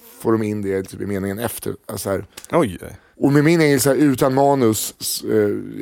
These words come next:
Speaker 1: tänkte
Speaker 2: hade du inte förberett dig?
Speaker 1: Nej, eller, <laughs> nej. Eller förberett, men jag gör, jag skriver
Speaker 2: Det är
Speaker 1: aldrig.
Speaker 2: så jävla kul. Bara, nej!
Speaker 1: Ja, men det är, jag sitter, jag skriver mellan varje talare,
Speaker 2: Ja.
Speaker 1: för att, eh,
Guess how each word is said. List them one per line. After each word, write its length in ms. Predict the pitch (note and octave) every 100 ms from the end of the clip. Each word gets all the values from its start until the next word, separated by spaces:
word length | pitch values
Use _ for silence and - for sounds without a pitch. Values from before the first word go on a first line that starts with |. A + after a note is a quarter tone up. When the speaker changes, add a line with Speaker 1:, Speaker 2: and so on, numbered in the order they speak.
| A2+
Speaker 1:
tänkte 120 | C3+
Speaker 2:
hade 280 | D#3+ D3+ C#3+
du 40 |
inte 120 | C#3 C3
förberett 380 | D3 C3+ A#3+ -
dig? 180 | - _ _ _ -
Speaker 1:
Nej, 140 | G2+ - -
eller, 320 | A#2+ B2+ B2+ B2 - A#3 - - - -
<laughs> 580 | - - - - - -
nej. 440 | A#2 B2+ D#3+ E3 - - - -
Eller 100 | A2
förberett, 560 | - D#3 D#3+ G#2 B2+ D3+
men 80 | C#3+
jag 80 | D3
gör, 180 | D3
jag 120 | C#3+ A#2+
skriver 240 | D3 D#3+
Speaker 2:
Det 60 | D3
är 60 |
Speaker 1:
aldrig. 200 | C3 D3
Speaker 2:
så 100 | -
jävla 160 | D3+ C3+
kul. 280 | D3 F3 - F#3 -
Bara, 140 | C3+ B2+
nej! 140 | G3 B3+ - _ _ - C3 - - -
Speaker 1:
Ja, 120 | C#4
men 220 | D3+ D#3 - - _ - _
det 120 | A#2+ C3+ D3
är, 80 | C3+
jag 160 | C3+
sitter, 280 | C3+ D3+ D#3
jag 140 | C#3 A#2+
skriver 320 | C#3+ D#3+ D3
mellan 280 | C3+ A2+ A2
varje 200 | G#2 G2
talare, 360 | G#2 A#2 G2+ F2
Speaker 2:
Ja. 60 | _ -
Speaker 1:
för 140 | A#2
att, 200 | A2+
eh, 60 | A2